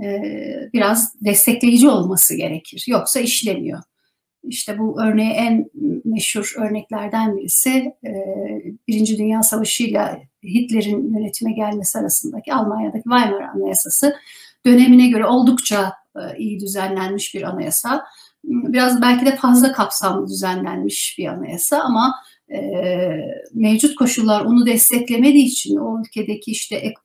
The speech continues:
ekonomik sorunlar, bir dünya savaşının kaybı, e, vesaire,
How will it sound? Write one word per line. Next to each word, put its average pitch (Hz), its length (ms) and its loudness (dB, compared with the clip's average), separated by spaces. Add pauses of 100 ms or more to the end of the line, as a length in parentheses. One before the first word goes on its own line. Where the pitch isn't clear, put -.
ekonomik 208 440 -4
sorunlar, 214 720 0
bir 196 260 -4
dünya 208 280 -2
savaşının 214 600 0
kaybı, 214 600 0 (480)
e, 208 300 -4
vesaire, 240 840 2